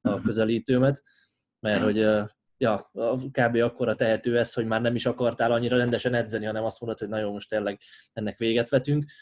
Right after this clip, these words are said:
Speaker 1: és akkor írták ki az O B-t, és mégis így döntöttél, és akkor én, ö, tudom azt, hogy volt, ö, ennek negatív visszhangja is, bár amennyire a kis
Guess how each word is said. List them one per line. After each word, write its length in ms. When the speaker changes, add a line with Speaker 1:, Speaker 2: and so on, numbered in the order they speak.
Speaker 1:
és 120
akkor 280
írták 320
ki 120
az 80
O 120
B-t, 140
és 120
mégis 320
így 120
döntöttél, 440
és 120
akkor 180
én, 140
ö, 280
tudom 240
azt, 160
hogy 120
volt, 320
ö, 80
ennek 200
negatív 420
visszhangja 480
is, 160
bár 180
amennyire 400
a 60
kis 260